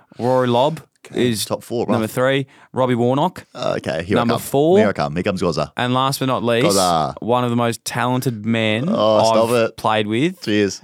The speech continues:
Speaker 1: Um,
Speaker 2: Thanks, mate.
Speaker 1: I'd have to say Cam Wood.
Speaker 2: What?
Speaker 1: Cameron Wood.
Speaker 2: Cameron Wood. It's a
Speaker 1: Yes,
Speaker 2: weird
Speaker 1: they're
Speaker 2: name to
Speaker 1: my best
Speaker 2: pronounce.
Speaker 1: mates
Speaker 2: Daniel
Speaker 1: over
Speaker 2: Gorringe.
Speaker 1: two hundred centimetres.
Speaker 2: Si-,
Speaker 1: So
Speaker 2: who's six then, just out of
Speaker 1: Ah, Sam
Speaker 2: curiosity?
Speaker 1: Draper, a new friend.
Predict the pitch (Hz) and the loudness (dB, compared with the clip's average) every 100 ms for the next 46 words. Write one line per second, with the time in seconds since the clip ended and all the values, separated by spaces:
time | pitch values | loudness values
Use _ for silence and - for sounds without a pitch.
0 | - - 104 107 104 104 - 113 107 - | -14 -4 0 2 2 0 2 0 0 0
1 | 101 107 113 117 117 110 104 - 104 101 | 2 2 2 -2 -2 -2 -2 -2 -2 0
2 | 104 - 131 - _ - 113 131 117 110 | -2 0 -2 -2 _ -16 -6 -2 0 0
3 | 101 - _ _ - 110 104 107 92 123 | -2 -6 _ _ -8 -4 -2 -4 -4 -2
4 | 120 95 87 85 131 - 90 - 92 90 | 0 0 0 0 0 0 0 0 0 2
5 | 90 98 113 104 110 104 101 92 - - | 2 2 0 -2 -6 -6 -8 -10 -16 -12
6 | - - 135 131 117 113 110 110 87 - | -4 -2 0 0 0 -2 -2 -4 -4 -2
7 | 127 127 92 117 104 104 98 92 98 107 | 0 2 2 0 0 -2 -2 -6 -6 -4
8 | 104 101 92 | -4 -6 -8